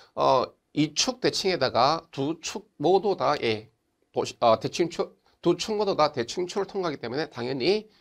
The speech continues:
이게 영이 되겠죠. 그래서 뭐, 이렇게 됐을 때 뭐, 자, 한 축이라도 이제 만약에 예를 들어서 이렇게 이럴 때에도, 예, 아이엑스와이는 영이죠. 즉, 어, 대칭 단면이고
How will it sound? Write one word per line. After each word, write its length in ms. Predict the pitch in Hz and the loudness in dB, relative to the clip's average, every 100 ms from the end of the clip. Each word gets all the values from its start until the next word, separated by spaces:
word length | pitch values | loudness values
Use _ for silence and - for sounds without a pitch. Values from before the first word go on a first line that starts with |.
| _ - | _ -8
이게 220 | 127 127 | -4 -2
영이 200 | 151 156 | -2 -4
되겠죠. 460 | 107 110 113 113 - - | -6 -6 -8 -14 -16 -10
그래서 460 | 139 - 139 185 - - - - - | -6 -2 -2 -2 -8 -20 -20 -20 -6
뭐, 400 | - 131 123 123 _ _ _ _ - | 2 4 4 0 _ _ _ _ 0
이렇게 380 | 196 214 226 233 | 6 6 4 2
됐을 360 | 208 - 160 - | 2 0 -4 0
때 200 | 180 185 | 0 0
뭐, 300 | 120 113 - _ _ _ _ - | -2 -8 -8 _ _ _ _ 2
자, 100 | 135 | 2
한 300 | - 254 233 | 2 -2 -2
축이라도 400 | 240 233 180 107 | -2 2 2 0
이제 260 | - 95 - _ _ _ _ - | -4 -10 -12 _ _ _ _ -2
만약에 400 | 127 147 160 139 | 2 4 4 2
예를 160 | 127 139 | 2 2
들어서 260 | 123 - | 0 -2
이렇게 180 | - - - _ _ _ _ | -10 -16 -20 _ _ _ _
이럴 280 | 196 226 240 | 8 8 8
때에도, 480 | 214 190 180 208 214 | 4 4 4 4 4
예, 220 | 123 120 120 - | 2 0 -2 4
아이엑스와이는 1120 | 143 160 180 180 - 127 - 151 143 160 147 | 6 6 4 2 0 -4 -2 -2 0 -2 -2
영이죠. 300 | 127 - 120 - - - - | -4 -8 -12 -16 -18 -20 -4
즉, 360 | 120 131 180 - _ _ - _ _ _ | 4 4 4 -4 _ _ -20 _ _ _
어, 360 | - 123 120 - - | -4 -2 -2 -2 0
대칭 640 | 160 156 - 247 247 240 | 2 2 -2 -2 -4 -2
단면이고 580 | 131 123 156 151 92 | -2 2 2 2 0